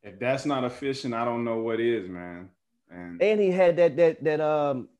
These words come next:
Speaker 2: that, that, that crucial touchdown, too, against my damn Louisville Cardinals, too. Boy, I tell you, A T Perry, I was mad at you last week or whatever it was. But boy, I'm happy to see you balling. They doing their thing.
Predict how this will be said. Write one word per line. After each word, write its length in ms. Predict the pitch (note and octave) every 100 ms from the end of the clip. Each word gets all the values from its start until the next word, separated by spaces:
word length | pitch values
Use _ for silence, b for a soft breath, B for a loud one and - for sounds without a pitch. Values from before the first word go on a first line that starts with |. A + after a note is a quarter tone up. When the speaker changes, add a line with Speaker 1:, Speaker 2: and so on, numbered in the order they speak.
| _ -
Speaker 2:
that, 200 | D#3 C#3+
that, 160 | D#3
that 160 | D3 C#3
crucial 480 | - G3 F3 E3+ D3
touchdown, 600 | - G#3+ - F3 D#3+ D3+
too, 200 | - G#3+
against 240 | D3+ D3+
my 160 | D3+ D3+
damn 420 | C#3 D#3+ D#3 C#3+
Louisville 360 | D#3+ D#3+ C#3+ B2+
Cardinals, 460 | G#3 G3+ D#3+ C#3
too. 340 | - - D#3+ C3+ b b b
Boy, 340 | D#3 G#3 G#3 G3
I 60 |
tell 220 | G3+ A#3
you, 160 | G#3 G3
A 160 | G3 F#3+
T 200 | G#3+ G3+
Perry, 260 | G#3+ G#3 - B B - _
I 100 | A3+
was 200 | D#4+ D4
mad 280 | C#4+ E4 D#4+
at 240 | C#4+ C#4+ B3+
you 60 |
last 520 | A#3 G3+ G#3+ G#3+ - E3+
week 240 | G#3 G3
or 100 | D#3+
whatever 380 | C#3 G3 A3 F3
it 100 | D#3
was. 460 | E3 F#3 F3+ F3 - -
But 160 | G3+ G#3+
boy, 140 | A#3+
I'm 160 | A#3+ G#3+
happy 280 | A3 G3+
to 100 | F#3+
see 180 | F#3+ G3
you 140 | F3+ F#3
balling. 480 | D3 B2+ A2 G#2+ A#2+
They 120 | F#3+
doing 280 | F3+ F#3+ F3
their 80 | E3
thing. 400 | E3+ D#3+ C3+